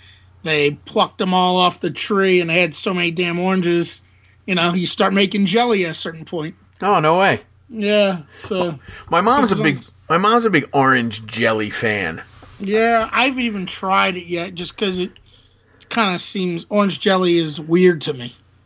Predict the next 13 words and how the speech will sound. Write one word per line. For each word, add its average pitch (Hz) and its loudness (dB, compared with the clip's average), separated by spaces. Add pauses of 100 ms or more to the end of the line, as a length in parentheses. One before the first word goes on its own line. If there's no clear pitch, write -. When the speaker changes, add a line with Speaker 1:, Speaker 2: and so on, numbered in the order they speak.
(360)
Speaker 2:
Well, 160 2
um, 151 2 (380)
how 135 2
much 190 0
did 165 -2
you 151 -4
get? 160 0 (1160)
Speaker 1:
What, 185 0
of 170 -6
the 175 2
orange 180 -2
jelly? 190 2
Speaker 2:
Yeah. 104 0